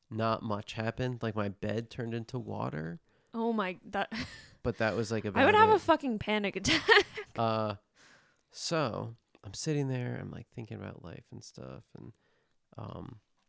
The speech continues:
Speaker 1: it, it's, it's very hard to explain. I don't know how to explain it. But, you know, a lot about D M T is, like, very telepathic. And I'm, like,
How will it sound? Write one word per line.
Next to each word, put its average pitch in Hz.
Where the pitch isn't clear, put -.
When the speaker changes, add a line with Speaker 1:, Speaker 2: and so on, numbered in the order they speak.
Speaker 1:
it, 107
it's, -
it's -
very 113
hard 123
to 123
explain. 135
I 101
don't 98
know 104
how 110
to 117
explain 131
it. 165
But, 107
you 107
know, 101
a 101
lot 107
about 104
D 113
M 107
T 117
is, 101
like, 101
very 104
telepathic. 110
And 110
I'm, 107
like, 107